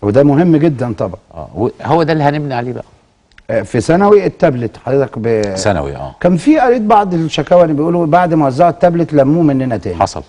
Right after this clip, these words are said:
Speaker 1: ليه؟
Speaker 2: آه، احنا بنسلمه ببلاش، فلازم ولي الامر بس يكتب لنا تعهد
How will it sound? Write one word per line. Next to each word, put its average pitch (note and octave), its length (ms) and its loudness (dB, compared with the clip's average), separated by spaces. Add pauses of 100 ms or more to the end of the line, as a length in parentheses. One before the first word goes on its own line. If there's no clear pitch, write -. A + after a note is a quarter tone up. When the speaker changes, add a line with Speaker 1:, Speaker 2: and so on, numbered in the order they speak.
(760)
Speaker 1:
ليه؟ B2 260 2 (840)
Speaker 2:
آه، F#2+ 460 -2
احنا C3+ 180 -2
بنسلمه B2+ 440 -2
ببلاش، D#2+ 360 -6
فلازم C3+ 360 -2
ولي B2+ 180 2
الامر B2 280 0
بس B2+ 200 -4
يكتب A2+ 200 -8
لنا D3 180 -4
تعهد - 440 -6